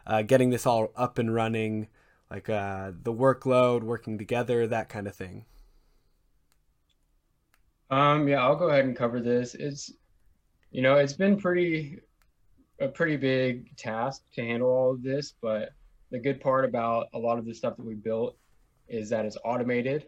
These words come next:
Speaker 2: So, like, a lot of the work that we had to put in, uh, we won't necessarily have to do so much of it in the future. And it also allows us to kind of get more content out to our subscribers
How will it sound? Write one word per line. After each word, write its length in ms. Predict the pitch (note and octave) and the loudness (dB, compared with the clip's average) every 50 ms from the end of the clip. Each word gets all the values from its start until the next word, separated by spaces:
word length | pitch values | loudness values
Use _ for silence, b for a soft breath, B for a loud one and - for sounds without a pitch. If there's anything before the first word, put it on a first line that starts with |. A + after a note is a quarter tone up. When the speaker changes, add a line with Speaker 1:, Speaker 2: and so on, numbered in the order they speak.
| _ _ | _ _
Speaker 2:
So, 180 | - - - A2+ | -20 -16 -10 -6
like, 180 | A2 G#2+ G#2+ - | -6 -6 -4 -2
a 40 | |
lot 160 | A2+ A#2 A#2+ A#2+ | -2 0 0 0
of 80 | A2 | -2
the 80 | A#2+ A2 | -4 -4
work 260 | A2 A#2 A#2 A#2 - | -4 -4 -4 -6 -8
that 80 | - A#2 | -10 -6
we 60 | A2+ | -6
had 80 | A2 | -6
to 80 | A2 G#2+ | -6 -6
put 200 | - - A#2 A2 | -6 -6 -6 -4
in, 340 | A2 A2 A2 A2 A#2+ B2 - - - - - - - - - - - - - - - - - G#2+ | -4 -4 -4 -6 -8 -8 -10 -12 -16 -16 -14 -14 -16 -16 -16 -18 -20 -20 -20 -20 -18 -14 -12 -10
uh, 120 | G2+ G2+ | -8 -8
we 160 | G#2+ A2 A#2 | -6 -4 -2
won't 180 | A#2+ B2 B2+ A#2+ | -2 -2 -2 -4
necessarily 380 | A#2 A#2 - A#2+ A#2 A2 A2 | -6 -6 -6 -6 -4 -2 0
have 140 | G#2+ G#2+ G#2+ | 0 -2 -2
to 100 | - G#2+ | -6 -8
do 280 | G2+ G#2+ G#2+ A2 G#2+ G#2+ | -6 -4 -4 -2 -4 -4
so 200 | - - A#2 A2 | -4 -2 -2 -2
much 240 | A2 A2 G#2+ - - | 0 -2 -2 -2 -4
of 100 | A2 A2 | -4 -4
it 60 | A2 | -4
in 80 | - G2+ | -6 -6
the 100 | G#2 G2+ | -8 -6
future. 520 | - A#2+ B2 B2 - C#3 C3+ C#3+ D3 - - - - - - - - - - - | -4 -4 -4 -4 -4 -4 -4 -6 -6 -10 -14 -14 -14 -14 -14 -16 -20 -20 -18 -10
And 100 | - A#2 | -6 -4
it 80 | A2+ A#2+ | -2 2
also 600 | C3 C3 C3+ C3+ - - A#2+ A#2+ A#2 A#2 B2 A#2 | 4 4 4 4 4 2 2 2 4 2 2 2
allows 400 | A#2+ A#2 A2+ A2+ A2 G#2+ A2 A#2 | 0 0 2 2 0 0 2 0
us 260 | A2 A2+ - - - - | 0 0 -2 -6 -8 -6
to 400 | A#2+ A2+ G#2+ G#2+ G#2+ G#2 A2 B2 - - - - - - - - - - | -4 -4 -2 -2 -4 -4 -6 -8 -12 -20 -20 -20 -18 -18 -16 -16 -16 -10
kind 180 | - C#3 B2+ B2 | -4 -2 0 0
of 60 | A2+ | 0
get 160 | B2 C3+ - | 0 0 0
more 160 | B2 A#2 A2 | 0 -2 -2
content 640 | - - A#2 A2+ A#2 A#2 A2+ - - A2 G#2+ A2 - - _ | -2 -4 -2 0 0 -2 -2 -4 -4 -4 -4 -4 -6 -8 _
out 380 | A2 G#2+ G#2 G#2+ A2+ - - - - | -4 -2 0 0 -2 -2 -4 -10 -10
to 360 | - A2 G#2 G#2 G#2 G#2 - - - | -6 -4 -4 -2 -2 -4 -6 -4 -6
our 200 | G#2 G#2 G#2+ G#2 | -4 -4 -4 -4
subscribers 880 | - A2 G#2 - - A#2+ A2+ A2 A2 G#2+ G#2+ G#2 G#2 G#2+ - - | -6 -12 -14 -8 -2 0 0 0 0 -2 -4 -6 -8 -8 -12 -16